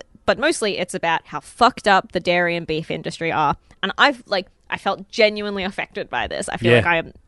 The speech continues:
Speaker 1: like, I don't eat dairy anyway, but I'm
Speaker 2: Well, I, I, I drink almond milk now, and I
Speaker 1: Yeah.
Speaker 2: feel, I, I, as I was
Speaker 1: You feel
Speaker 2: reading this,
Speaker 1: great.
Speaker 2: I was like, "Man,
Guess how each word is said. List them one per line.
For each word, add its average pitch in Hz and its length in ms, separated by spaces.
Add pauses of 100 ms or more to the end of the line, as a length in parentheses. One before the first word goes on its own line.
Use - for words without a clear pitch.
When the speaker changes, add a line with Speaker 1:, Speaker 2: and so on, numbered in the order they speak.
(140)
Speaker 1:
like, 160 220
I 147 80
don't 139 160
eat 80 100
dairy 95 240
anyway, - 340 (420)
but 190 100
I'm 165 240 (300)
Speaker 2:
Well, 127 100
I, 139 180 (220)
I, 127 140
I - 40
drink 139 160
almond 113 260
milk 98 140
now, 95 260
and 110 120
I - 20
Speaker 1:
Yeah. 220 160
Speaker 2:
feel, 117 420
I, 113 60
I, 117 40
as 117 100
I 117 40
was 107 120
Speaker 1:
You 110 80
feel 110 100
Speaker 2:
reading - 40
this, - 160
Speaker 1:
great. 117 80
Speaker 2:
I 104 40
was 101 140
like, 98 120
"Man, 90 200